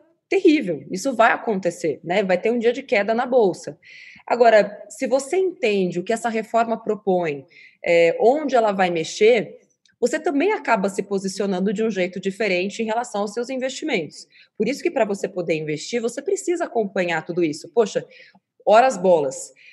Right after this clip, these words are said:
Se eu tô trabalhando com uma, com um cenário onde o dólar vai subir, que tipo de ação eu tenho que procurar? Em que tipo de empresa eu vou tá mais bem, vou tá mais, é, posicionado?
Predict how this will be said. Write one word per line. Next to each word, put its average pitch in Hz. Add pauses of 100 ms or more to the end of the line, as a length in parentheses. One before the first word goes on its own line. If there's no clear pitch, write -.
(360)
Se -
eu 190
tô 233
trabalhando 226
com 233
uma, 214
com 214
um 214
cenário 175
onde 175
o 160
dólar 180
vai 160
subir, 180 (320)
que 247
tipo -
de 208
ação 202
eu 233
tenho 240
que -
procurar? 214
Em 180
que 185
tipo 214
de 180
empresa 190
eu 196
vou 202
tá 214
mais 190
bem, 170 (200)
vou 170
tá 175
mais, 175
é, 185
posicionado? 202